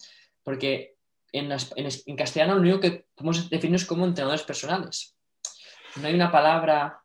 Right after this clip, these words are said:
o no encuentro una palabra que defina un poco, que, que nos aleje,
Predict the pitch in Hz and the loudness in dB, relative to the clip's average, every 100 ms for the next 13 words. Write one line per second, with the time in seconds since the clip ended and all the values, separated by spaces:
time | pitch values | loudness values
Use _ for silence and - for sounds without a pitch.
0 | _ - 143 175 180 185 190 180 160 151 | _ -4 2 4 4 4 2 2 0 0
1 | 147 160 165 180 175 135 131 165 165 156 | 2 2 0 -2 -2 -4 -2 -4 -4 -2
2 | 175 175 208 - _ _ _ _ _ _ | -2 0 -2 -2 _ _ _ _ _ _
3 | _ 160 156 127 165 151 160 160 170 | _ -6 -4 -4 -4 0 2 2 0